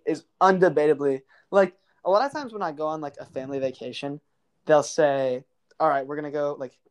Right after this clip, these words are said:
and s-, it's like we're staying somewhere, like, "All right, we're gonna go to the grocery store and everybody can grab one snack that you normally wouldn't get at home. What do you, like, what are you gonna get?" My go-to one hundred percent of the time is a Pop-Tart.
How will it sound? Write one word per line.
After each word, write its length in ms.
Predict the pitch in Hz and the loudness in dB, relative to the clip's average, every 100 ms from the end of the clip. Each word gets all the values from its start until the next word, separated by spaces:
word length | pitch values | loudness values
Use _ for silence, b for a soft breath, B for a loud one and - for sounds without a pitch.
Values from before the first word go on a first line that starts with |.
| _ | _
and 180 | 160 160 - | -10 -10 -10
s-, 140 | - | -8
it's 160 | 156 151 | -6 -2
like 140 | 143 | -4
we're 60 | 143 | -4
staying 240 | - 143 143 | -6 -6 -4
somewhere, 200 | 156 139 | -4 -4
like, 160 | 127 - | -8 0
"All 80 | 156 | 2
right, 100 | 139 | 2
we're 80 | 143 | 0
gonna 80 | 143 | 0
go 60 | |
to 60 | 185 | 2
the 60 | 185 | 2
grocery 220 | 160 160 | -2 -2
store 120 | 143 | -2
and 60 | 139 | -2
everybody 240 | 160 175 | -2 -4
can 80 | 156 | -4
grab 200 | 135 131 | -4 -4
one 440 | 131 175 233 240 | -2 0 2 0
snack 360 | 233 185 151 143 | -6 -4 -4 -4
that 60 | 135 | -6
you 80 | |
normally 300 | 139 156 170 | -4 -4 -4
wouldn't 200 | 151 151 | -4 -4
get 80 | 139 | -6
at 60 | 127 | -8
home. 340 | - 127 127 123 _ _ _ _ _ _ _ _ - | -10 -14 -16 -20 _ _ _ _ _ _ _ _ -4
What 220 | 139 156 | 4 6
do 60 | 151 | 6
you, 60 | |
like, 180 | 135 131 | 2 2
what 100 | 147 | 0
are 20 | |
you 80 | 143 | 0
gonna 80 | 123 | -4
get?" 300 | 113 - _ - | -10 -14 _ -4
My 200 | 143 165 | 2 4
go-to 560 | 185 196 190 147 131 - | 6 4 2 0 -2 -4
one 200 | 143 139 | -4 -2
hundred 420 | 143 196 226 254 | 2 2 2 -2
percent 280 | 208 - 180 | -4 -4 -4
of 40 | |
the 60 | 180 | -6
time 360 | 160 120 120 - - | -6 -8 -8 -16 -8
is 120 | 139 | -6
a 40 | 127 | -6
Pop-Tart. 480 | - - - - | -4 -6 -6 -20